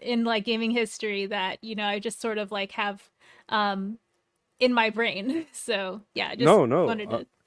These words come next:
Speaker 2: I'm
Speaker 1: <laughs>
Speaker 2: absolutely, I absolutely have the same thoughts for, like, 'cause back then, and again, is, is, I keep saying back then, uh, you bought a game, uh, you're a kid, so you're not really like, uh, we are now where we make our own money. We could buy any game that we,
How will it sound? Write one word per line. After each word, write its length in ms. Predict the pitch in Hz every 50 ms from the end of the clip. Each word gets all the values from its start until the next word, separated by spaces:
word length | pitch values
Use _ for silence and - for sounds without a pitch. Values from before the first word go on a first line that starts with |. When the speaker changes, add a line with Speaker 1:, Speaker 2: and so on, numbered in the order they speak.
| _ _ _ _ _ _ _
Speaker 2:
I'm 220 | - 123 156 151 147
Speaker 1:
<laughs> 0 |
Speaker 2:
absolutely, 720 | 147 151 143 131 135 170 156 147 147 147 135 131 123 - 120
I 200 | 120 131 139 139
absolutely 420 | 131 - - - 143 139 135 135
have 120 | 131 131
the 80 | 123 120
same 260 | - - 139 135 123
thoughts 380 | - - 131 135 135 120 - -
for, 220 | - - 123 120
like, 280 | 120 117 117 110 104 _ _ _ _ _ _ _ -
'cause 140 | 170 151
back 260 | 139 160 165 165 - -
then, 380 | 170 175 175 170 156 147 139 110
and 120 | 123 123
again, 300 | 127 127 135 131 127 123
is, 220 | 123 120 117 - -
is, 160 | 123 120 117
I 120 | 110 120 120
keep 160 | - - 120
saying 240 | - - 131 123 113
back 180 | 113 113 113 - -
then, 320 | 120 120 120 120 113 107 _ _ _ _ _ _ _ _ _ -
uh, 300 | 120 123 123 120 113 110
you 160 | 110 117 127 123
bought 300 | 120 127 139 151 165 175
a 60 | 160
game, 420 | 135 135 131 131 131 127 127 - -
uh, 40 | 147
you're 300 | 151 156 156 165 180 180
a 60 | 160
kid, 420 | - - 196 185 175 147 123 110 -
so 280 | - - 139 131 127
you're 220 | 123 120 123 139 135
not 180 | 147 151 143
really 440 | 135 139 139 135 135 127 120 110 - _ _ _ _ _ -
like, 180 | 131 127 113 - _ -
uh, 100 | 135 139 127
we 180 | 135 131 135
are 180 | 135 127 123 120
now 260 | 120 127 135 135 127
where 140 | 123 123 123
we 120 | 120 120 117
make 220 | 120 127 123 -
our 100 | 135 123
own 140 | 120 117 113
money. 280 | 117 131 139 139 131 123
We 100 | 120 117
could 180 | 127 117 110
buy 200 | 110 117 120 120
any 160 | 120 120 120 117
game 280 | 113 123 120 117 113
that 120 | 117 120 104
we, 320 | 107 113 113 110 104 107